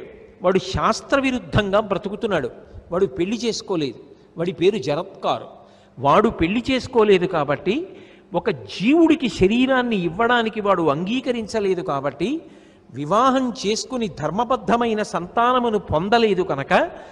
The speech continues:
అటువంటి బిడ్డణ్ణి కన్నాం కాబట్టి మమ్మల్ని తిరగేసి కట్టేశారు" అన్నారు. అప్పుడు ఆయన అన్నాడు, "నేనే ఆ జరత్కారు. మీరింత బాధపడుతున్నారని నాకు ఈ విషయం తెలియలేదు.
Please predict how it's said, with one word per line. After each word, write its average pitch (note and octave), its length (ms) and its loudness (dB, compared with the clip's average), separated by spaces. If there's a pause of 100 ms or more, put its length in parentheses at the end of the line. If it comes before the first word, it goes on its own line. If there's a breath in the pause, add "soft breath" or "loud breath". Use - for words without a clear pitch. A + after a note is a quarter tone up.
(380 loud breath)
అటువంటి D4 560 4
బిడ్డణ్ణి A#3 540 4
కన్నాం A3+ 520 2
కాబట్టి G3 420 0
మమ్మల్ని G#3+ 380 -2
తిరగేసి A3 600 -2
కట్టేశారు" F3 640 -2
అన్నారు. C3+ 320 -4 (680 soft breath)
అప్పుడు D#3 240 -6
ఆయన F3+ 340 -2
అన్నాడు, F#3+ 320 -2
"నేనే F#3 480 0
ఆ E3 120 -2
జరత్కారు. C#3+ 600 -6 (600 soft breath)
మీరింత F#3+ 560 0
బాధపడుతున్నారని F#3+ 1080 2
నాకు F#3 240 -2
ఈ D#3 40 -4
విషయం F3 380 -4
తెలియలేదు. C#3+ 600 -4